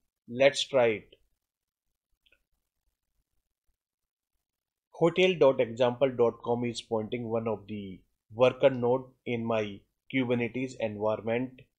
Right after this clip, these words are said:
I am trying to access the application U R L hotel dot example dot com without, uh, H T T P S.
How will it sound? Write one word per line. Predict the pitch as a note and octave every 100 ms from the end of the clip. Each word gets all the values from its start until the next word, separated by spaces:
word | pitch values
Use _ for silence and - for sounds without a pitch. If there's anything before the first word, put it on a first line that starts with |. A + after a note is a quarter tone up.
| _ _ _ _ _
I | C#3+
am | E3
trying | E3 E3 F3+ E3+
to | D#3+
access | A#2+ B2 - D#3+
the | - B2+
application | G#2+ - A#2 A2 B2 - C3+ A#2+
U | A#2+ A2+
R | G#2
L | A2 B2+ - _ -
hotel | C#3 D#3 E3 C#3+
dot | C3+ C3+
example | G2+ - A2 G#2+ - B2+
dot | A2 G#2 -
com | A2 G#2+ A2+ B2 _ _ _ -
without, | B2 A#2 A#2 A#2+ A#2+ _
uh, | A2+ G2+ F2+ _ _ _ _ _
H | -
T | - D#3
T | D#3
P | D#3 C#3
S. | A2 A#2 B2+ -